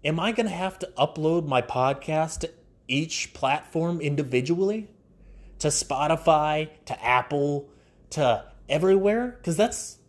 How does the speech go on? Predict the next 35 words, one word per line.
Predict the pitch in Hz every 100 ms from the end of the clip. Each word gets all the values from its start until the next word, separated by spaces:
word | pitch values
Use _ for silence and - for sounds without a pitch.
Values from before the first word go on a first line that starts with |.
| _ _ 107
that's | 117 -
gonna | 185
be | 165
super | 147 156 143 123
annoying, | 123 123 95 107
and | 113
I |
don't | 120 113
wanna | 110 101
do | 104
that. | 95 - - _ _ _ _ _ _ _ _ _ _ _ _ _
Well, | 104 117 123 131 - _ - - _
that's | - 143
when | 156 151
I |
heard | 131 139
about | 123 117
Anchor. | 113 117 - - - _ _ _
It's | 117 131
a |
one-stop, | 117 123 165 180 - 135 139 - - _ _
all | 143 156 160 160 160 160 160 - _ _ _ _
you | 135 147
need | 143 139 127
to | 131
create | - 131 117
a | 104
podcast. | 113 104 95 - 90 - - - - - _ -
They | 120 170 208
upload, | 170 180 156 151 156 156 -
you | 143 214
upload | 202 196 190 196
it | 196
onto | 147 131 202
Anchor. | 131 107 113 139